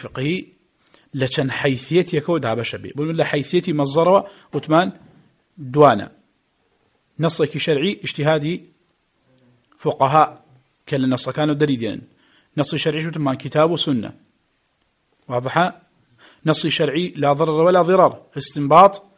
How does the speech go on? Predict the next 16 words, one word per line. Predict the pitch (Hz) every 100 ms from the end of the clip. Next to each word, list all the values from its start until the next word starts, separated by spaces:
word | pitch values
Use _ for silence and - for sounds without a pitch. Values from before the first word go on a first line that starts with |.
| _ _ _ -
وەکو | 139 160
وتمان | 160 165 151
چی؟ | 185 185 - _ _ _ -
شتێکە | - 160 - 147 139 - _ _ _ _
من | 151 147
تعجل، | 151 147 147 151 147 151 143 143
شتێکە، | - 160 - 147 135 - _ _ _ _ _ _ _
شتێکە | - 160 147 165 139 135 - _ _ _ _ _ _ _ _ _ _ _ _ _ 135 170
نەسێک | - - 156 160
نەبێ | 170 151 143
نەسێکی | 127 127 - 123
شەرعی، | 127 110 165 - -
بەڵام | 139 160 147
استنباطی | - 147 139 156 151
فقەها | 151 - 131 135 135
بێ، | 170